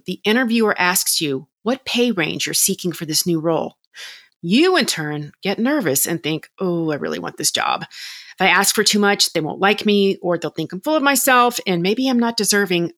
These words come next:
of making a lot of money anyway, so I'll ask for this low amount." Then, out of your mouth, you hear your own salary request, which is way lower than what you really want and way lower than what you're really worth.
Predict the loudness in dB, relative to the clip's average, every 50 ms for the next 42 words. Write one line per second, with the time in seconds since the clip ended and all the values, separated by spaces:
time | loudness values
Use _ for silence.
0 | -10 -6 -4 -2 -2 0 0 0 2 2 2 2 2 2 2 2 2 0 2 2
1 | 2 2 4 4 4 4 4 4 4 2 0 2 2 2 4 4 4 4 2 0
2 | -2 -4 -8 -6 -6 -4 -4 -2 0 0 0 -2 -4 -4 -4 -4 -2 -2 -2 -4
3 | -2 -2 -2 -4 -4 -6 -10 -14 _ _ -20 -18 -18 -16 -18 -20 -20 _ _ _
4 | _ _ _ _ _ _ _ _ _ _ _ _ 4 4 6 6 4 4 2 0
5 | -2 -6 -10 _ _ -2 0 0 2 2 2 2 4 4 4 2 2 0 -4 -4
6 | -4 -4 -2 -2 0 2 2 0 -2 -2 -4 -4 -4 -2 -2 -2 0 0 0 0
7 | 0 -2 -2 -2 -2 -2 -2 -2 -2 -2 -4 -6 -8 -4 -2 0 2 2 2 0
8 | -2 -4 -6 -6 -6 -6 -2 2 2 2 4 4 4 2 4 2 2 0 0 -2
9 | -2 -4 -4 -4 -4 -4 -2 -2 0 0 0 0 0 0 0 0 0 -2 -6 -10
10 | -12 -16 -20 -20 _ _ _ _ -8 -6 -4 -2 0 0 0 0 0 0 0 0
11 | 0 -2 -4 -6 -4 -2 -2 0 -2 -2 -4 -6 -6 -4 -4 -2 -2 -2 0 0
12 | 2 2 2 2 0 -2 -6 -12 -14